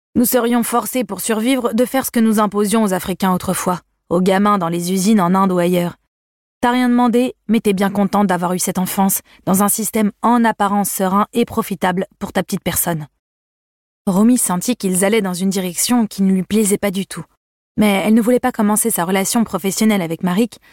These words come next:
en le traitant de vieux con. Alors elle opta pour l'esquive. « Ok, et, euh, si on se rebelle contre les créanciers de notre dette ? »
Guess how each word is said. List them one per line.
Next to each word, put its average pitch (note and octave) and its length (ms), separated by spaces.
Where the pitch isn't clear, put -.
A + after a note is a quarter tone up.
en G3+ 120
le G3 120
traitant G#3 380
de F3 80
vieux E3+ 200
con. E3+ 140
Alors G#3+ 300
elle F3+ 100
opta F#3+ 240
pour F#3+ 160
l'esquive. « D#3+ 440
Ok, B3+ 220
et, C4 200
euh, F3+ 340
si - 220
on B3+ 100
se - 120
rebelle A3+ 340
contre G3+ 300
les G3 100
créanciers G#3 500
de F#3+ 80
notre F#3+ 280
dette ? » G#3+ 300